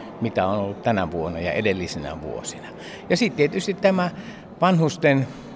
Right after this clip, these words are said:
asuminen ja toivottavasti tarpeeksi tulee semmoisia asumismuotoja, että jossa nämä iäkkämät henkilöt voivat selviytyä ihan hamaan kuolemaansa asti.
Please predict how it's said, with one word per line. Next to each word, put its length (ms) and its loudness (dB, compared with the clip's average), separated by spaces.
asuminen 880 4
ja 140 2
toivottavasti 880 2
tarpeeksi 480 4
tulee 240 2
semmoisia 520 2
asumismuotoja, 1120 0
että 240 0
jossa 260 -2
nämä 260 -2
iäkkämät 560 2
henkilöt 440 -2
voivat 400 0
selviytyä 720 6
ihan 460 2
hamaan 360 4
kuolemaansa 760 4
asti. 420 -4